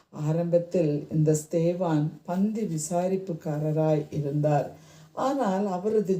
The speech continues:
ஜெப வாழ்வும் ஊழியத்திற்கு உதவி செய்வதிலும் பொறுப்புள்ளவராய் இருந்தார்.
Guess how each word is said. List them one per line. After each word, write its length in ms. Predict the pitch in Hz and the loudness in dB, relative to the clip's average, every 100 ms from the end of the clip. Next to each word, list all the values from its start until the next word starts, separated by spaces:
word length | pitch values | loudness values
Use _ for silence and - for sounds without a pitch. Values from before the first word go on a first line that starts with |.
| - | 0
ஜெப 320 | 208 214 247 | 0 4 2
வாழ்வும் 720 | 190 160 160 175 175 165 147 - | 2 0 2 0 2 2 2 0
ஊழியத்திற்கு 960 | 202 226 220 202 180 156 - 165 147 - - _ | 0 2 2 2 0 -4 0 2 0 -4 -18 _
உதவி 480 | 220 233 262 262 - | -6 -4 -4 -4 -4
செய்வதிலும் 760 | - 170 170 170 185 170 156 - | 0 2 2 0 2 2 0 0
பொறுப்புள்ளவராய் 920 | 202 220 233 202 170 156 160 156 165 156 | -2 -2 -4 -2 0 2 2 2 2 2
இருந்தார். 540 | 143 143 147 143 | 0 0 2 2